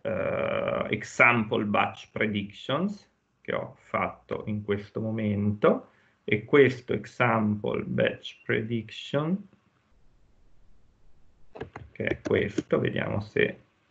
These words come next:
c'è, esatto, sono ovviamente numeri diversi, e da questo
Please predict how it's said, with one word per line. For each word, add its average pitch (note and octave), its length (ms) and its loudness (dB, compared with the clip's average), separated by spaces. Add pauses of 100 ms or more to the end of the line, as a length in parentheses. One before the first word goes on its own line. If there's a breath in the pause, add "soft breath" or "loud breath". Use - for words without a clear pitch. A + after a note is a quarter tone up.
(280)
c'è, - 580 -2 (520)
esatto, A2+ 720 -2
sono G2+ 240 2
ovviamente G#2 500 8
numeri G#2 600 6 (560)
diversi, G#2+ 1040 2 (1700)
e - 260 -2
da G#2+ 200 0
questo A#2 1000 2